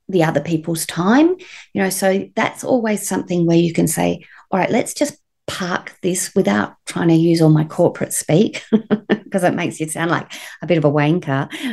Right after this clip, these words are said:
right? I've got so many. Circle back. We'll just park it there. We'll take it offline. Um, what are some others? How will that scale?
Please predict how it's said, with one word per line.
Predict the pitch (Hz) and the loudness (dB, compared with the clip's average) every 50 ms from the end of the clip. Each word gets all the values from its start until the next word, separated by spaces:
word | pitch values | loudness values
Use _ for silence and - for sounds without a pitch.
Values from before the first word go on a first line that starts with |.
| - _ - | -8 _ -4
right? | 165 160 165 185 - - - | -2 -2 0 -2 -4 -4 -6
I've | - 156 | -8 -6
got | 156 170 - - | -2 -4 -4 -2
so | - - 175 170 | -2 -4 -2 0
many. | 165 165 160 160 170 170 | 2 2 2 2 0 0
Circle | 160 - - 185 170 170 - 185 170 | -2 0 2 2 2 2 2 -2 0
back. | 170 175 165 165 175 - - - - - - - - - - - | 2 2 2 2 0 -2 -4 -8 -18 -20 -20 -20 -20 -20 -8 -4
We'll | 185 165 | -2 0
just | 156 165 160 - | 0 0 -4 -4
park | - - 175 170 165 160 - | -6 -6 -4 -4 -4 -4 -6
it | - - | -6 -4
there. | 180 175 170 160 165 160 160 165 175 180 180 - - - - - - | 0 2 4 6 6 6 6 4 2 0 -2 -8 -16 -20 -16 -8 -6
We'll | - 156 | -6 -6
take | - 165 175 165 160 - | -4 -2 -2 -2 0 2
it | 170 | 2
offline. | 170 165 160 - - 170 165 160 156 156 156 160 160 165 165 165 160 165 180 180 180 - - - - - _ - - | 2 2 0 -2 -2 0 2 4 4 4 4 4 4 2 2 2 2 2 0 -2 -6 -10 -20 -20 -20 -20 _ -6 0
Um, | 165 156 151 151 151 156 156 156 156 151 151 156 156 156 160 156 _ - - - _ _ _ | 2 4 4 4 6 6 6 8 8 8 8 8 6 4 0 -4 _ -18 -18 -18 _ _ _
what | - - - | -4 0 0
are | 101 | 0
some | 196 - - 175 - - | 0 0 0 -2 0 0
others? | 170 160 160 165 151 147 160 156 - - - - _ _ _ _ _ _ _ _ _ - | 0 2 4 4 4 4 2 0 -4 -6 -10 -12 _ _ _ _ _ _ _ _ _ -10
How | - - 170 165 | -4 -2 0 0
will | 175 180 170 | 2 0 0
that | 180 180 - - | 0 -2 -4 -4
scale? | - - - - - - - 185 170 170 170 170 170 175 180 185 196 208 202 | -4 -4 -2 -2 -4 -2 0 0 2 2 2 2 4 2 2 2 0 -2 -2